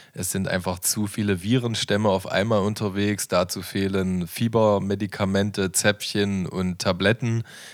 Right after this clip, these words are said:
in den Apotheken. Das heißt, äh, wir haben zwar keinen Corona-Lockdown, ja, aber wir haben, glaub ich, die doppelte Krankheitsquote im Vergleich zum letzten Jahr.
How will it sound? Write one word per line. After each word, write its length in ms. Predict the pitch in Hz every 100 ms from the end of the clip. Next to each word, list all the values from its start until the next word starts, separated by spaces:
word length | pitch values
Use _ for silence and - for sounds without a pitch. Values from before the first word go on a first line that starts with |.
| -
in 140 | 110
den 180 | 104 101
Apotheken. 720 | 85 98 101 - 107 110 107 104 - - -
Das 180 | 95 92
heißt, 400 | 92 92 - -
äh, 540 | 90 90 87 87 85 87 - _
wir 140 | 95
haben 180 | 87 92
zwar 260 | 92 98 92
keinen 260 | - 90
Corona-Lockdown, 1040 | 90 92 101 107 92 110 135 - 120 120 113
ja, 260 | 90 101 117 - - -
aber 540 | 92 87 90 87 85
wir 140 | 85
haben, 200 | 85 87
glaub 220 | 90 95 87
ich, 200 | 90 -
die 180 | - 87
doppelte 400 | 98 98 101 95
Krankheitsquote 920 | - 95 - 117 101 - 98 104 104
im 180 | 90 95
Vergleich 440 | 98 87 90 98
zum 160 | - 90
letzten 420 | 95 110 - 104
Jahr. 320 | 95 95 98